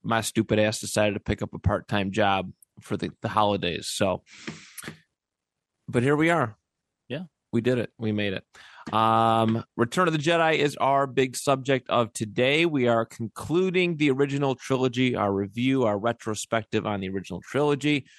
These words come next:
Speaker 1: Uh, but we have some other fun stuff to talk about that we haven't get, had a chance to. I'm actually, in a weird way, I'm, I'm almost glad, uh, we waited to, we waited a considerable amount of time for a, uh,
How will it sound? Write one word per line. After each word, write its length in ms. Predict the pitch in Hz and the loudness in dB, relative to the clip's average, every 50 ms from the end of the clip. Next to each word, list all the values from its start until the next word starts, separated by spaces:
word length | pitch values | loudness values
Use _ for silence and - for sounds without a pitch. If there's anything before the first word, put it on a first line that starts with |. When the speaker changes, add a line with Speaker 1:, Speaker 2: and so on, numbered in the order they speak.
| - - - - | -20 -18 -6 -2
Speaker 1:
Uh, 180 | 110 120 123 | 0 0 2
but 100 | 120 131 | 2 2
we 120 | 135 147 147 | 2 2 2
have 140 | 165 160 | 0 0
some 160 | 156 - 160 165 | -2 -4 -4 -4
other 180 | 190 208 220 202 | -2 -2 -4 -4
fun 260 | - - 175 143 127 | -2 0 0 0 -2
stuff 220 | - - 123 120 - | -2 -2 -4 -4 -4
to 60 | - | -10
talk 260 | - - 107 107 104 - | -4 -2 0 0 0 0
about 200 | - 127 127 - | 0 0 0 2
that 80 | 117 | 0
we 120 | 107 107 113 | 0 0 0
haven't 360 | 127 185 202 220 214 151 117 | 0 0 0 0 0 -2 -2
get, 140 | - 76 104 | -2 -4 0
had 180 | 113 107 104 | 2 2 0
a 60 | 101 95 | 0 -2
chance 380 | - - 101 101 101 95 - - | -4 -4 -2 -2 -2 -4 -4 -2
to. 80 | 131 | -2
I'm 80 | 143 180 | 0 0
actually, 440 | 240 254 - - 302 262 220 - - _ - - - - _ _ _ _ - | -2 -2 -2 0 0 0 0 -2 -6 _ -20 -20 -20 -20 _ _ _ _ -6
in 120 | - 269 | -2 0
a 60 | 311 311 | 2 2
weird 320 | 262 262 254 240 226 202 | 4 4 4 2 2 2
way, 220 | 185 196 180 170 | 2 2 2 2
I'm, 120 | 160 151 143 151 | 2 0 0 0
I'm 260 | 143 - 139 143 143 | 0 0 2 0 -2
almost 300 | 139 139 139 123 110 - | -2 -2 -2 -4 -4 -6
glad, 520 | - 117 120 120 120 117 117 110 104 110 - | -2 0 2 4 4 4 2 2 -2 -6 -4
uh, 280 | - 104 107 107 107 98 | 0 2 2 2 2 2
we 140 | 110 117 120 | 0 0 0
waited 540 | 113 104 113 113 113 110 110 110 101 98 - - _ _ _ _ _ _ _ _ - - - - - | 0 2 2 4 4 4 4 2 0 -2 -8 -14 _ _ _ _ _ _ _ _ -10 -8 -6 -6 -2
to, 420 | - 127 120 117 113 110 110 - | 2 4 4 6 4 4 2 2
we 120 | 104 170 185 | 2 2 2
waited 400 | 175 175 170 160 151 139 120 104 | 4 4 4 4 2 2 2 2
a 80 | 113 | 0
considerable 520 | 120 - 135 117 - - 131 120 117 117 110 | 0 -2 -6 -6 -2 -2 -2 0 2 2 2
amount 260 | 110 107 104 110 107 | 2 2 0 0 0
of 120 | 104 - | -4 -6
time 420 | - - 110 107 104 104 101 98 - _ _ _ _ _ _ _ _ - | -4 -2 0 0 0 -2 -4 -8 -12 _ _ _ _ _ _ _ _ -14
for 420 | - - 120 113 113 107 104 107 107 | -2 0 2 4 4 4 4 4 4
a, 200 | 104 104 104 104 | 2 2 0 0
uh, 320 | 104 101 101 95 90 - | -2 -4 -4 -6 -8 -6